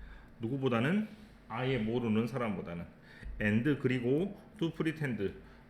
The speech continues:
뭐라고 뭐뭐인 척 하냐면 they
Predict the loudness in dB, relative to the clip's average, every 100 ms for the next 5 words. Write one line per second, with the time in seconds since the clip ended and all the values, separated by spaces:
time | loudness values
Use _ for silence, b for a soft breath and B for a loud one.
0 | -8 -2 0 2 2 2 2 0 -2 0
1 | 0 0 0 -4 -6 -4 -2 2 2 2
2 | 0 -6 B B -18 -2 4 4 4 2